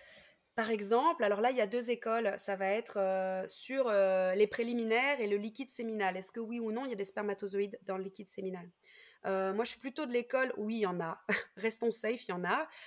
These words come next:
Euh, là où se rejoignent les deux écoles, là où elles sont d'accord, et ça, ça peut être intéressant aussi pour les personnes qui pratiquent le retrait, c'est, euh, que, par exemple, on a un rapport à vingt heures et un autre à vingt-deux heures.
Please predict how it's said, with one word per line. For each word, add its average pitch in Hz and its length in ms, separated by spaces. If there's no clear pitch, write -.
Euh, 190 360
là 226 200
où 302 100
se - 140
rejoignent 247 400
les 220 120
deux 233 240
écoles, 254 260
là 254 120
où 220 60
elles 202 100
sont 240 180
d'accord, 220 580
et 214 40
ça, 233 120
ça 220 120
peut 190 100
être 185 160
intéressant 190 340
aussi 208 180
pour 202 120
les 180 80
personnes 202 260
qui 214 100
pratiquent 185 320
le 185 80
retrait, 185 400
c'est, 277 560
euh, 196 460
que, 240 300
par 208 140
exemple, 254 300
on 214 120
a 214 40
un 208 160
rapport 233 480
à 190 80
vingt 214 280
heures 233 220
et 190 60
un 180 180
autre 226 220
à - 20
vingt-deux 202 380
heures. 175 320